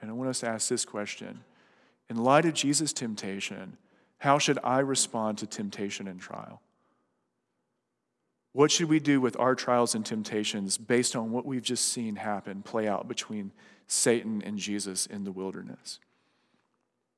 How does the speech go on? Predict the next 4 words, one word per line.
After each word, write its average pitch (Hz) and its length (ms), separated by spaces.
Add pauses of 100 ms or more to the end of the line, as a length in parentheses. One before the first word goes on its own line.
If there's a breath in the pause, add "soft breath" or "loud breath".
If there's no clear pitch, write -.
(2250 soft breath)
Well, 127 100
I 131 40
think 147 240
first, 120 640